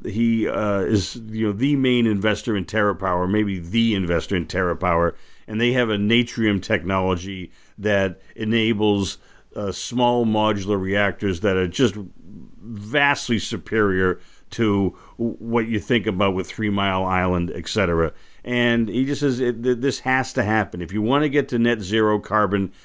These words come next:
you have to have nuclear. It, it provides base load when wind and so-, so-, wind and solar fail. And,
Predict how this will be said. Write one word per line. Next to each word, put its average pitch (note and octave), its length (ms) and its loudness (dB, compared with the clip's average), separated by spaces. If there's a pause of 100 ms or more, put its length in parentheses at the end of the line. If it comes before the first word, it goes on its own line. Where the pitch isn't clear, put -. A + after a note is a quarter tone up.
you G#2+ 140 -4
have A2+ 380 -2
to G#2+ 100 0
have G2 280 -2
nuclear. G#2 640 0 (320)
It, G#2 320 0
it G#2 360 -2
provides G2 460 -2
base B2+ 360 0
load A2+ 420 2 (180)
when G2+ 220 -4
wind B2 220 2
and C3 160 2
so-, A2 480 0
so-, G2+ 560 -2
wind B2+ 260 2
and A#2+ 140 0
solar A2 380 0
fail. F#2+ 520 0 (280)
And, G2+ 560 0